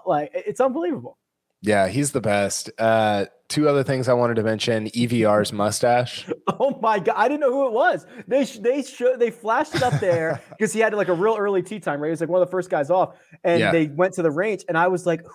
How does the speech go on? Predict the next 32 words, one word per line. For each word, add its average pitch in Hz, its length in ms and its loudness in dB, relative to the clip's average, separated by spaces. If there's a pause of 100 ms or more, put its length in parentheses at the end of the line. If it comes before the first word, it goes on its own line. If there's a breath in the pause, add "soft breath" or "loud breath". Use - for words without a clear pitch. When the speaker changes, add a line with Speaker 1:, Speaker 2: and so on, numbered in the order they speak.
(140)
Speaker 1:
"Who 294 380 -4
in 214 160 -4
the 180 100 0
world 175 840 0 (640)
is 285 400 0
that?" 127 340 0
And 185 120 2
I 185 40 4
really 254 320 0
can 208 80 2
Speaker 2:
Yeah. - 60 2
Speaker 1:
only 233 160 0
tell 214 260 0
for, 208 160 -12
'cause 170 160 -2
he 175 60 -4
wears 180 220 0
that, 165 180 2
like, 139 240 -2 (300 soft breath)
you 165 100 -2
know, 160 80 4
that 135 180 0
Grayson 156 460 -2
shirt 151 340 -2
or 147 60 -2
whatever 139 380 0
it 139 120 0
is. 135 120 -4
And 135 100 -4
I'm 139 80 0
Speaker 2:
Yeah. 107 140 2
Speaker 1:
like, 131 160 -4